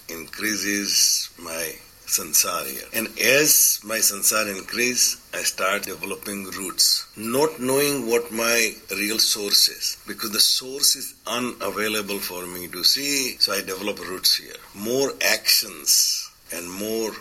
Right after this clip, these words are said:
experiences which I have, it grows the roots here. So the actions are creating new channels in this world and then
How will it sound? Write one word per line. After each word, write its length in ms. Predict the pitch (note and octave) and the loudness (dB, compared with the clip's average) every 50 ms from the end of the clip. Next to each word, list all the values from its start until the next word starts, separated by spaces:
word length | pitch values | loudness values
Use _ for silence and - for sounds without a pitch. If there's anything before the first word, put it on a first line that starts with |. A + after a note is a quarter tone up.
| - - | -2 0
experiences 880 | G2 - - - - - C3 B2 A2+ G#2 G2 F#2+ - - - F#2 F2 E2 | 2 2 2 2 0 0 -2 -2 0 0 -2 0 2 2 2 0 -2 -10
which 180 | F2 F2 E2+ | -8 -8 -6
I 160 | E2 D#2+ F2+ F2 | -4 -4 -4 -4
have, 520 | F2+ F#2+ G#2 A2 G2+ F2+ F2 F2+ F2+ F2 - - | -4 -2 -2 0 0 -2 -2 -4 -6 -10 -12 -10
it 220 | F#2 F#2 D#2 D2 | -10 -10 -10 -10
grows 560 | D2+ E2+ F2+ G2 G#2 A2+ A#2 A#2 A2+ G#2+ - G2 | -10 -6 -4 -2 -2 -2 -2 0 2 2 0 0
the 180 | F#2+ F2+ F2 | -2 -4 -6
roots 320 | F#2+ G#2 G#2 G2+ - - - | -6 -4 0 2 2 2 2
here. 260 | F#2+ F2 D#2+ - - - | -2 -6 -12 -14 -12 -8
So 160 | - - F#2+ F#2+ | -8 -6 -6 -6
the 200 | F#2 F#2+ G2 G2 - G2 G#2 | -6 -8 -6 -2 2 2 4
actions 680 | A#2 - - - - - C#3 A#2 F2+ E2 - - - - - - - - - - - - - - | 4 2 2 2 2 2 0 0 0 2 2 2 2 0 -4 -12 -20 -20 -20 -20 -20 -20 -12 -8
are 100 | F#2+ F#2 E2+ - - | -6 -6 -6 -8 -10
creating 580 | F#2 F#2+ G2+ A2 A#2 A#2 G2 A2+ G#2+ G#2 G#2 | -8 -4 -2 0 0 0 -2 -4 -6 -6 -6
new 160 | G#2+ A2+ A#2 | -6 -6 -4
channels 720 | - - - A2+ A2 A2 A2 G2 C#2 - - - - - - - - | 0 0 2 2 2 0 0 -2 -4 -4 -2 -2 -4 -4 -6 -10 -12
in 240 | D#2 F2 F2 F2 E2 | -12 -12 -12 -12 -10
this 380 | E2 F2 E2 - - - - - - D#2+ D#2+ | -4 2 4 4 4 4 2 -6 -14 -14 -10
world 400 | F2+ G2+ G2+ F#2+ E2+ F2 F#2 G2 - - F#2 | -6 -4 -4 -4 -4 -6 -8 -10 -12 -10 -10
and 160 | F#2+ F#2 F2 | -10 -4 -2
then 280 | G2 G#2+ G#2+ A2 G#2+ | 0 0 0 0 -4